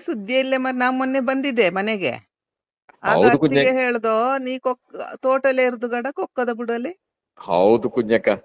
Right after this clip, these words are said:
Speaker 2: ನಾ ಈಗ ತೋಟಲ್ ಇರೋದು.
Speaker 1: ಆ.
Speaker 2: ಈ ಕೊಕ್ಕಕ್ಕೆ ಒಮ್ಮೆಲೆ ರೇಟ್ ಅದಲ್ಲ, ಎಂತ ರೇಟ್ ಗೊತ್ತುಟ?
Speaker 1: ಆ, ಮುನ್ನೂರ ಐವತ್ತು.
Speaker 2: ಮೂವತ್ತು. ಹೌದು ಅಂತ.
Speaker 1: ಆ.
Speaker 2: ಆ,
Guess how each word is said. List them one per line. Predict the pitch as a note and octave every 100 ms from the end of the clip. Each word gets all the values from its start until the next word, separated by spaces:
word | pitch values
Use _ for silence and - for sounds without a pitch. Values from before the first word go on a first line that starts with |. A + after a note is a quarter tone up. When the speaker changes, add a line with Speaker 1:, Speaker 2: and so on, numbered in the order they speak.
| -
Speaker 2:
ನಾ | F#2 G#2 C#3+
ಈಗ | C#3
ತೋಟಲ್ | - C#3+ C3+ C#3+
ಇರೋದು. | C3 G#2+ F#2+ _ - A3+
Speaker 1:
ಆ. | G#3+ G#3+
Speaker 2:
ಈ | D4+
ಕೊಕ್ಕಕ್ಕೆ | - A#2 - - D#3 D#3+
ಒಮ್ಮೆಲೆ | C3+ B2 D3 D3+ D3+ D#3 D#3 E3
ರೇಟ್ | D#3 A#2+ C3 D3+ D#3+
ಅದಲ್ಲ, | C#3+ B2+ A2
ಎಂತ | F#2+ G2 G2 A#2 - C3+ C3 D3 F3
ರೇಟ್ | D#3 B2 B2+ B2
ಗೊತ್ತುಟ? | A2 G2+ G2 G#2 E3+ - -
Speaker 1:
ಆ, | G3 G#3 G#3 E3+ D#3+ - _
ಮುನ್ನೂರ | G3 F#3+ G3 C3 D#3+
ಐವತ್ತು. | F3+ F3 A#2
Speaker 2:
ಮೂವತ್ತು. | - - - - -
ಹೌದು | D3 G#3+ B3 A#3
ಅಂತ. | G#3 D#3
Speaker 1:
ಆ. | A#2+ F#2+ - F#3 G#3
Speaker 2:
ಆ, | G#2+ G#2+